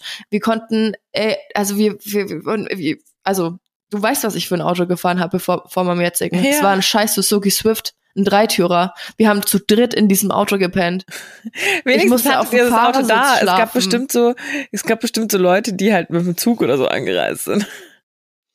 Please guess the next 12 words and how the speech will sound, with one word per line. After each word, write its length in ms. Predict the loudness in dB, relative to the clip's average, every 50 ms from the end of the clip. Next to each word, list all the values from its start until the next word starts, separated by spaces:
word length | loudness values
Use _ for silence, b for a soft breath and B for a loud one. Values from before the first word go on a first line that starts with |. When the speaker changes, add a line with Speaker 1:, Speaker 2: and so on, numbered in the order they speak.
| b b b b
Speaker 1:
Naja, 320 | -2 0 2 2 2 2 0 0
es 120 | -2 0
gab 180 | 0 0 0 0
schon 160 | 0 -2 0
viele 200 | 0 0 2 2
Leute, 260 | 2 2 2 0 0
die 180 | -2 -2 -2 -2
in 140 | -2 -2 -2
dem 180 | -2 -4 -2
Zelt 280 | -2 -2 -2 -2 -2 -2
schlafen 380 | -2 0 0 0 -2 -4 -4
konnten. 460 | -2 -2 -2 -2 -4 -6 -8 -8 -8